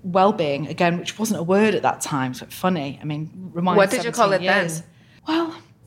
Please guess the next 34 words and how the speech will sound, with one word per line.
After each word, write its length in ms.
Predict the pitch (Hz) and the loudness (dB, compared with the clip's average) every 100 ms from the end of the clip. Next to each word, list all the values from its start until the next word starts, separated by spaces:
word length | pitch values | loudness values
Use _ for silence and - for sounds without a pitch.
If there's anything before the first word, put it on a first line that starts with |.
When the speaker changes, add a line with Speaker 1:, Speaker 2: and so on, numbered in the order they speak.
| - | -8
Speaker 1:
do 120 | 247 | 2
you 60 | 294 | 4
know 80 | 339 | 4
what? 160 | 285 | 2
We 80 | 202 | 0
didn't 300 | 202 254 320 | -4 -2 0
used 220 | 254 247 | -2 -2
to 40 | 220 | -2
use 160 | 220 | -2
the 80 | 220 | -2
word 220 | 156 170 | 0 2
well-being 420 | 175 180 180 165 156 | 4 2 2 -2 -4
as 140 | - | -8
much 200 | 175 - | -8 -8
as 100 | 160 | -10
we 60 | 165 | -10
do 240 | 165 151 151 | -8 -8 -4
now, 500 | 175 175 147 135 - | -2 0 -2 -6 -8
but 120 | 156 | -10
we 100 | 180 | -8
used 400 | 175 214 226 - | -4 -2 -2 -2
to 280 | 202 185 165 | -2 0 -2
have 340 | - - 185 | -6 -6 -2
lots 320 | 196 196 - 170 | 2 2 0 -10
of, 160 | 156 175 | -10 -10
and 100 | 160 | -10
this 100 | 156 | -10
is 140 | 151 | -4
way 160 | 175 165 | -2 -2
before 260 | 160 156 | -8 -8
I 60 | 151 | -8
knew 240 | 156 156 | -8 -12
kind 220 | 156 156 | -12 -12
of 80 | 151 | -12